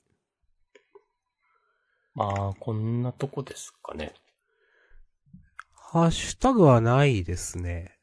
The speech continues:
Speaker 1: チャットもなく、
Speaker 2: うん。
Speaker 1: マシュマロもなさそうだっ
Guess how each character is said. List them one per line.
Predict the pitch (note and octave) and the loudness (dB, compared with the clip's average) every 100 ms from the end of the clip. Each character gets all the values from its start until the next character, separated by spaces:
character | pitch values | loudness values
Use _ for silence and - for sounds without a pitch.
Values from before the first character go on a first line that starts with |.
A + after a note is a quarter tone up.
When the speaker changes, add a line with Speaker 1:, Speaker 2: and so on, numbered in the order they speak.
| _ _ _ _ _ _ | _ _ _ _ _ _
Speaker 1:
チ | - | -10
ャ | C3 | -10
ッ | _ _ _ _ | _ _ _ _
ト | - C3 | -6 -4
も | C#3 C#3 - _ _ _ _ _ _ _ _ _ _ | -2 -4 -6 _ _ _ _ _ _ _ _ _ _
な | A#2+ | -12
く、 | - - - - _ _ _ _ _ _ _ | -12 -14 -18 -18 _ _ _ _ _ _ _
Speaker 2:
う | D#3+ | -2
ん。 | D#3+ | 0
Speaker 1:
マ | C#3 | 2
シ | G2+ | 0
ュ | |
マ | A2+ A2 | 0 -2
ロ | A#2 | -2
も | A2 A2 | -4 -6
な | G#2+ | -8
さ | - A2+ | -12 -14
そ | - G2 | -12 -12
う | |
だ | |
っ | F#2 | -14